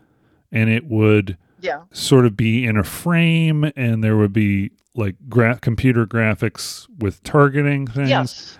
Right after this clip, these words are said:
Speaker 2: yes, yes.
Speaker 1: That's what a heads-up display is. It's basically
Speaker 2: Oh.
Speaker 1: a viewer where you can see additional stuff.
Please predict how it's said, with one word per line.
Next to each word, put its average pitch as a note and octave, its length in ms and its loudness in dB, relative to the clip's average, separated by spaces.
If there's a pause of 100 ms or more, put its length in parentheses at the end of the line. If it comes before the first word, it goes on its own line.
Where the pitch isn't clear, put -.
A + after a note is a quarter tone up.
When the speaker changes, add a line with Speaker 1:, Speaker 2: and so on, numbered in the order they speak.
Speaker 2:
yes, A3 280 -4 (100)
yes. F#3 320 -4
Speaker 1:
That's D3+ 320 2
what D#3 180 4
a A#2+ 60 0
heads-up A2+ 420 0
display B2+ 580 2
is. F#2 320 -6
It's C3 220 0
basically A#2+ 520 2
Speaker 2:
Oh. A3+ 880 0
Speaker 1:
a A#2 160 4
viewer A#2 680 6
where G#2 200 0
you G#2+ 120 6
can G#2 180 -2
see A2+ 400 2
additional G2+ 500 -2
stuff. - 560 -8